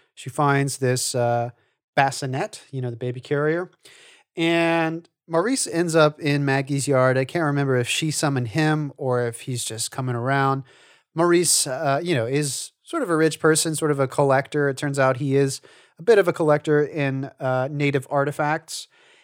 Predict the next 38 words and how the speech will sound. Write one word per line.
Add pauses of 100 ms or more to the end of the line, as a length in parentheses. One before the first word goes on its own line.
(160)
What
I
thought
was
interesting
in
this
scene
was,
uh,
Maurice
is (400)
examining
the (260)
baby
carriage,
the (440)
baby
carrier,
I
guess. (460)
And
he
says,
you
know,
"It's
in
too
good
condition. (340)
You
know,
what
is
something
like
this